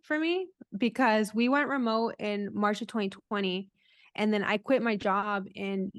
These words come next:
June of twenty twenty-one, which we were still remote. So I never got to go back to the office, which is frustrating, like I said, because I was when I'm like, "I'm gonna be me, whether you like it or not." But then I had this new life, right, that I leaned into instead. Um, so,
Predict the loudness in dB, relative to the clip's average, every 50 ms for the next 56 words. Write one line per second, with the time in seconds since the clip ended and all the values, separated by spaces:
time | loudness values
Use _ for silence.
0 | -6 -6 -2 0 2 2 4 2 2 0 -2 -4 -4 -4 -4 -6 -6 -4 -2 -2
1 | -2 0 -2 0 0 2 0 0 0 0 0 0 2 0 0 0 0 -4 -2 -2
2 | -2 0 0 -2 -2 -4 -6 -8 -4 -2 -2 -2 -2 -2 -2 0 0 2 2 0
3 | 0 0 -2 -4 -4 -6 -4 -2 -2 -2 -4 -4 -4 -4 -2 -2 -4 -4 -4 -8
4 | -8 -8 -12 -16 -20 _ _ _ _ _ _ _ -6 0 0 4 4 4 2 4
5 | 2 2 2 2 0 0 2 2 0 0 -2 -2 -2 -4 0 2 0 0 2 0
6 | -4 -2 -2 0 2 2 4 2 2 0 -2 -2 -2 -2 -4 -6 -8 -8 -10 -14
7 | _ _ _ -6 -4 -2 0 0 0 0 0 0 0 2 2 2 2 2 0 -2
8 | -2 -6 -8 -6 -2 0 0 0 0 0 0 0 0 0 -2 -2 -2 -2 0 2
9 | 2 2 0 0 _ _ _ -20 _ _ _ -4 -4 -4 -2 0 -2 0 0 0
10 | 0 0 0 -2 -2 -2 -4 -10 -8 -6 -4 -2 -2 -2 -2 -4 -6 -8 -14 -16
11 | -14 -6 -6 -4 -4 -4 -4 -4 -2 -2 -2 -2 -2 -2 -2 -2 -2 -4 -4 -6
12 | -6 -6 -6 -8 -8 -4 -2 -2 0 0 -2 -4 -6 -10 -12 -10 -6 -4 -4 -2
13 | -2 -4 -6 -8 -12 -6 -4 -2 -2 -2 -4 -6 -10